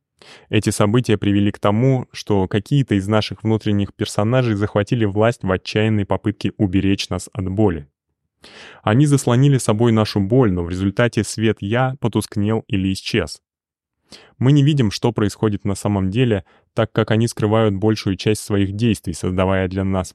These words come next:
приличную жизнь. В С С помогает вам обратиться к своему «я», и из этого пространства, наполненного силой и любовью,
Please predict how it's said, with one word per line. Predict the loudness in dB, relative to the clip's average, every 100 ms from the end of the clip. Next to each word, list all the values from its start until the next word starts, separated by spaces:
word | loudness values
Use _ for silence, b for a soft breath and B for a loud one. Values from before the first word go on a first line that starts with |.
| -2
приличную | 2 2 0 -4 -4 -2
жизнь. | 0 -2 -4 -14 _ _ _ _ _ _ _ B B B B
В | 0 2
С | 4
С | 0 0
помогает | 0 2 2 0 0
вам | -2 -2
обратиться | -2 -2 0 -2 -2 -6
к |
своему | -2 0 2 2
«я», | 0 0 0 0 -4 _ _ -4
и | -2
из | 0
этого | 0 0 -2
пространства, | -2 -4 0 0 0 -6
наполненного | -6 -4 -4 -2 -2 -4 -6
силой | -4 0 0
и | -2 -2
любовью, | -4 -2 -2 0 -2